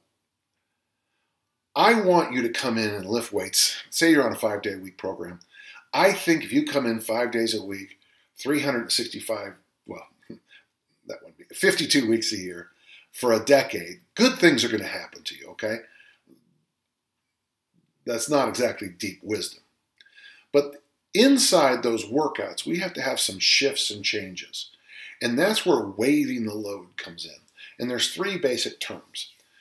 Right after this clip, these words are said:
The first one you can, you use a calculator to figure out, and that's called volume. And volume really is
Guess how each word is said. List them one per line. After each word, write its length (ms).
The 60
first 360
one 420
you 120
can, 240
you 140
use 340
a 40
calculator 600
to 40
figure 240
out, 120
and 80
that's 180
called 400
volume. 580
And 220
volume 580
really 380
is 400